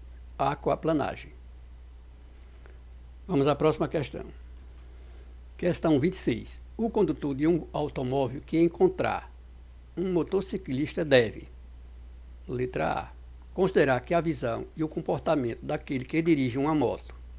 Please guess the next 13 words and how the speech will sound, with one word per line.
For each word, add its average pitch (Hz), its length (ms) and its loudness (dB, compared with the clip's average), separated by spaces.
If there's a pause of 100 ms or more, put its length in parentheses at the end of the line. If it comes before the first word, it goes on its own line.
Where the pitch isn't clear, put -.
no 190 140 2
tráfego 113 580 -2 (640)
é 156 120 0
diferente 151 520 2
daqueles 123 840 -2 (160)
que - 100 -4
estão 147 260 0
dirigindo 131 600 -2
um 135 100 2
veículo 135 420 2
de 151 60 -4
quatro 139 380 -2
rodas. - 500 -6